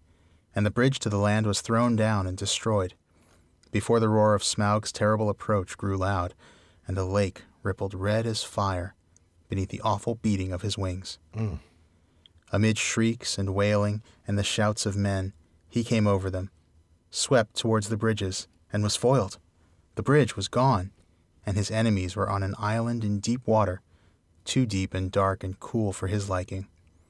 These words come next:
Speaker 1: If he plunged into it, a vapor and a steam would arise, enough to cover all the land with a mist for days.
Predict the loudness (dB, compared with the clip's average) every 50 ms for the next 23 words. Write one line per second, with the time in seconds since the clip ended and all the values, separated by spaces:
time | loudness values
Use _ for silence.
0 | _ _ _ _ _ _ _ _ _ _ _ _ _ _ _ _ _ -4 -2 0
1 | -2 0 2 2 4 4 4 2 2 0 0 0 0 -2 -2 -4 _ _ _ _
2 | _ _ _ _ -2 -2 0 2 2 2 2 2 -2 -4 -4 -2 -2 -2 -2 -2
3 | -2 -2 -2 0 2 2 2 2 2 0 0 0 0 2 2 2 2 0 0 -2
4 | -4 -4 -2 0 2 2 0 -2 -4 -6 -2 0 0 2 4 4 4 4 2 2
5 | 2 0 0 2 2 0 0 0 -2 -2 -2 0 0 0 -2 -2 -4 -6 -6 -4
6 | -2 -2 -2 -4 -6 -10 -14